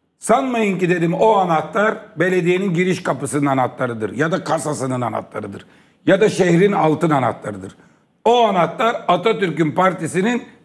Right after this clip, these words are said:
iktidarının anahtarıdır. Ona göre kullanın dedim o anahtarı. Dediğinizi böyle ifade ettim.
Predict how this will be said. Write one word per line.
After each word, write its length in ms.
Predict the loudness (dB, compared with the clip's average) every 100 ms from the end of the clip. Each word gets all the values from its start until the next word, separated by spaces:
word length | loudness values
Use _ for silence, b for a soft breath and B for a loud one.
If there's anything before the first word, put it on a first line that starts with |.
| _
iktidarının 720 | -4 -2 0 2 2 2 2
anahtarıdır. 560 | 2 0 -4 -6 -6 -2
Ona 220 | 0 0
göre 220 | 0 -2
kullanın 400 | -4 -10 -10 -10
dedim 220 | -14 -16 -16
o 40 |
anahtarı. 200 | -18 -20 _ _ _ _ _ _ _ 2
Dediğinizi 520 | 2 4 0 2 2
böyle 280 | 4 2 0
ifade 340 | -4 -8 -10
ettim. 220 | -12 -20